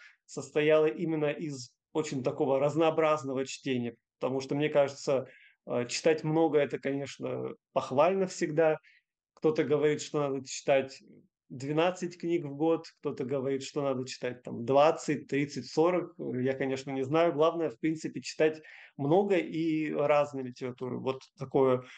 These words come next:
а, моё личное мнение. Ну, я лично люблю, э, читать, э, записывая что-то, конспектируя, чаще всего собирать некие такие цитаты из книги, а потом их как-то,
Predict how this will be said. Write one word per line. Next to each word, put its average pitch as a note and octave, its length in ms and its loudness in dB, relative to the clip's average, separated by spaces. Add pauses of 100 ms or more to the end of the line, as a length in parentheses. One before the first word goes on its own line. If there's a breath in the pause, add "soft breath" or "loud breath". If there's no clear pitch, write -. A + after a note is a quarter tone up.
(200 loud breath)
а, B2+ 240 4
моё C#3+ 560 2 (100)
личное C#3 580 -2
мнение. C3+ 440 2
Ну, D3+ 140 2
я F#3 240 2
лично F3+ 320 -2
люблю, D3+ 600 -2 (200)
э, D3 200 -4
читать, C#3+ 600 0 (400 soft breath)
э, B2+ 400 -2
записывая G3 800 2
что-то, E3+ 380 0
конспектируя, F3+ 1000 0
чаще D3+ 360 -2
всего C3 640 -4 (420)
собирать C#3 520 2
некие C3+ 320 -4
такие C#3 320 -4
цитаты E3 580 0
из D#3+ 160 -4
книги, D#3+ 460 -2
а D#3 160 -6
потом D3 400 -2
их D3+ 200 -10
как-то, C#3+ 540 -2